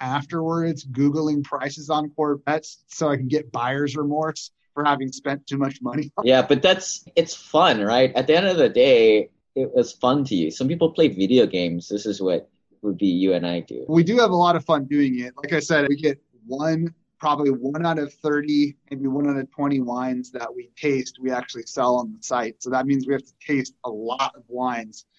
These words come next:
Speaker 1: So that's a pretty fun part of the job. Usually the, uh, team meets up once per week and we taste through all the wines. That was yesterday. So we ran the gauntlet. And actually, we had some really good wines yesterday. Sometimes, uh, it's pretty obvious which the choices are. And sometimes we actually, we really have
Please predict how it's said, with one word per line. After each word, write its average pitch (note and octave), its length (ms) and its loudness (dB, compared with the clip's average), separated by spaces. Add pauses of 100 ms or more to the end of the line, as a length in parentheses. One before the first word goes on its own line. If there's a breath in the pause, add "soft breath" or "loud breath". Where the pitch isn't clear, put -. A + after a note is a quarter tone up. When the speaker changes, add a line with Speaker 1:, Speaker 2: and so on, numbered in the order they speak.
(260)
Speaker 1:
So D#3 100 0
that's E3+ 140 2
a E3 40 -8
pretty E3 240 0
fun C#3+ 200 0
part C#3 180 -2
of B2 60 -8
the B2+ 60 -6
job. B2 380 -2 (120)
Usually C#3+ 300 2
the, C3 260 0
uh, B2 200 -4 (240)
team C#3+ 180 0
meets C3+ 260 -2
up C3 140 -4
once C3 320 -8
per C3 140 -2
week C3 260 -4
and A#2+ 140 -6
we A#2+ 100 -8
taste B2 320 -6
through A#2+ 140 -4
all A2+ 80 -4
the G#2+ 80 -12
wines. A2+ 320 -10
That C3+ 120 2
was A2+ 140 -2
yesterday. A#2 540 -2
So A2 280 -4
we A#2+ 160 -4
ran C3 260 -2
the B2 60 -2
gauntlet. B2 560 -6
And B2 80 -8
actually, F3+ 340 0
we D#3+ 80 -2
had D3 80 0
some - 140 -18 (120)
really C#3+ 320 -2
good B2 120 -2
wines A2 320 -14
yesterday. G#2 380 -16 (140)
Sometimes, E3 500 2
uh, C#3 320 2
it's C#3 100 -6
pretty D3 340 -2
obvious C#3+ 520 -2
which C#3 200 -10
the C3+ 100 -6
choices C#3 420 -4
are. C3+ 400 -4
And B2 100 -20
sometimes C#3 800 -4
we C#3 140 -4
actually, B2+ 520 -4
we A#2 160 -8
really A#2 400 -6
have A2+ 220 -4